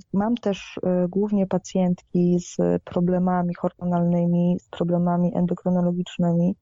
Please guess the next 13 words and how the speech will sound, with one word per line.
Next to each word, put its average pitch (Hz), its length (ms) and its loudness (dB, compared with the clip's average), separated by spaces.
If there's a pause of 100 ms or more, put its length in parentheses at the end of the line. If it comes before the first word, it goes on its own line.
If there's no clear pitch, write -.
(500)
Mam 185 160 2
tutaj 185 260 0
na 180 100 2
myśli 180 540 0
zespół 180 320 -2
policystycznych 175 760 -4
jajników, 185 560 0 (640)
e, 170 360 2
chorobą 170 640 0 (120)
Hashimoto, 180 960 -2
czy 180 120 -6
niedoczynnością 185 720 0
tarczycy, 180 640 -2